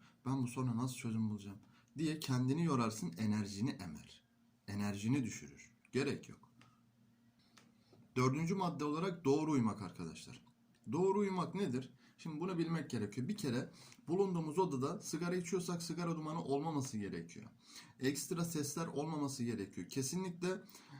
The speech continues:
e, perdelerimiz, odamız karanlık olması gerekiyor. Hiçbir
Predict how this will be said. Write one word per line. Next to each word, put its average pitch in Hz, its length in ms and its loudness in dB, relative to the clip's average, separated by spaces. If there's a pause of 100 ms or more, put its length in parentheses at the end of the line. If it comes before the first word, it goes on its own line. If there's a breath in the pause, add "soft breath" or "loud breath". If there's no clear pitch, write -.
(220 loud breath)
e, 117 60 -4 (1300)
perdelerimiz, 160 720 2
odamız 147 380 2
karanlık 139 460 0
olması 123 360 4
gerekiyor. 113 420 -2
Hiçbir 123 580 -4